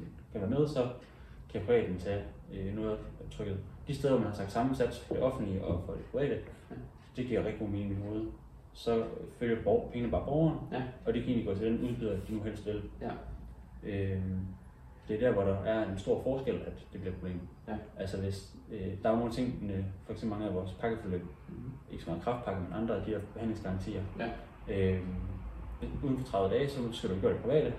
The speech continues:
Speaker 2: Ja.
Speaker 1: Det private sætter selv prisen.
Speaker 2: Ja.
Speaker 1: Hvis der ikke er nogen andre til at gøre det, jamen så må du bare gå til private,
Speaker 2: Ja.
Speaker 1: uagtet om det koster ti gange så meget.
Speaker 2: Ja.
Speaker 1: Der bliver mere privatisering af nød end af
Speaker 2: Ja.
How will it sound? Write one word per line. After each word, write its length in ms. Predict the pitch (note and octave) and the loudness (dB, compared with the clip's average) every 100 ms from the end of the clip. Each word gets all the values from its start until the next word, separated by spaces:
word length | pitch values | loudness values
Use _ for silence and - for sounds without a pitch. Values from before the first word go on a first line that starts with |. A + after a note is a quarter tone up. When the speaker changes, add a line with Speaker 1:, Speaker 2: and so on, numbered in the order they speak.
| - | -6
Speaker 2:
Ja. 40 | A2 - - - - | -8 -8 -10 -12 -12
Speaker 1:
Det 80 | - | 4
private 200 | A#2+ G2+ | 6 6
sætter 160 | A2 - | 2 0
selv 120 | G2 | -2
prisen. 420 | G#2 G2 F#2+ E2 - - | -2 -2 -2 -4 -8 -4
Speaker 2:
Ja. 80 | F#2+ - - - - - - - - - - | -4 -4 -10 -10 -10 -10 -10 -10 -10 -10 -4
Speaker 1:
Hvis 120 | A#2+ | 2
der 80 | B2 | 6
ikke 100 | A#2+ | 8
er 40 | |
nogen 320 | A2+ A#2 B2 - - - - - | 6 4 2 -2 -6 -14 -10 -2
andre 220 | A#2 - | -2 -2
til 60 | |
at 60 | F#2+ | 2
gøre 220 | A2+ D3+ | 8 8
det, 60 | C3 | 8
jamen 140 | A2 | 2
så 220 | - B2+ B2+ - - - - - - - | 0 0 0 -6 -14 -16 -16 -16 -16 -8
må 100 | A#2 | -2
du 100 | G#2 | 0
bare 160 | G2+ G2 | 4 4
gå 100 | G2 | 2
til 100 | F#2+ | -4
private, 340 | F2+ B2+ C#3+ - - - | 2 4 4 0 -8 -10
Speaker 2:
Ja. 60 | A2+ C3+ | 0 4
Speaker 1:
uagtet 180 | A2 | 4
om 60 | G#2 | 4
det 120 | G2+ | 0
koster 240 | A2+ A2+ - | 0 0 -2
ti 140 | - | -2
gange 160 | F#2+ F#2 | -2 0
så 60 | |
meget. 260 | F#2 F#2 F#2+ - - - - - | 0 0 -2 -4 -12 -16 -16 -2
Speaker 2:
Ja. 120 | A2 - - - - - - - - - - - - - - - | 0 0 -4 -12 -14 -16 -18 -18 -16 -16 -16 -16 -16 -16 -14 4
Speaker 1:
Der 100 | D3 | 6
bliver 160 | A#2+ A2 | 8 8
mere 140 | B2+ | 6
privatisering 580 | B2+ A2 - A#2+ F#2+ F#2 - | 4 0 2 2 2 -2 -2
af 240 | G2+ G2 | 0 4
nød 300 | B2+ A#2+ F#2+ | 4 4 4
end 100 | G2+ | 0
af 120 | F#2 F2+ - - | 0 -2 -6 -12
Speaker 2:
Ja. 100 | - | 0